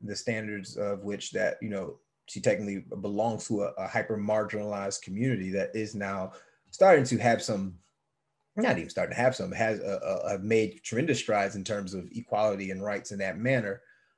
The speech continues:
Um, but again, you know, what does it look like when you start realizing that, sure, this is the bubble that you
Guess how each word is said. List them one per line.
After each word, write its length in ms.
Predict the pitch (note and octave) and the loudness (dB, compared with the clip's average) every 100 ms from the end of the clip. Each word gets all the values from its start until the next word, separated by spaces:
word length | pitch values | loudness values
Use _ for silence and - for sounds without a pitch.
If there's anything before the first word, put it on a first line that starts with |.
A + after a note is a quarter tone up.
| - | -4
Um, 480 | G#2+ G#2+ G2+ F#2 - _ _ _ A#2+ | -2 0 -2 -4 -8 _ _ _ -2
but 280 | A2+ G#2+ | 2 2
again, 600 | G#2 F#2+ D#3 C3+ A2+ - - _ _ _ _ - | 2 2 4 4 2 -4 -16 _ _ _ _ -2
you 140 | A#2 | 0
know, 240 | G#2+ G2 | 0 -2
what 240 | F#2+ A#2+ C3 | 0 2 2
does 160 | A2+ | 2
it 100 | G#2 | -2
look 280 | G2 C#3+ C#3 | 2 2 2
like 400 | G#2 G#2 F2+ - - | 2 0 -2 -10 -10
when 280 | G#2+ G#2+ G2+ | -8 -6 -4
you 160 | A2 | -4
start 420 | G#2+ - G#2+ F#2+ | -4 0 0 0
realizing 540 | G#2 A2 G#2 G2+ G2+ G2+ | 0 0 2 -2 -4 -6
that, 160 | G2 | -6
sure, 500 | - F#3 E3+ B2+ - - _ _ _ _ - | -2 4 8 8 4 -12 _ _ _ _ -4
this 340 | G#2+ C#3+ C#3 | 2 2 4
is 200 | A#2+ G#2 | 0 0
the 80 | G2+ | -4
bubble 580 | F2+ A2 C3 A#2+ A2 G#2 | 4 8 8 8 2 2
that 220 | G2+ G2+ | 0 -2
you 220 | G2+ F#2+ | -6 -8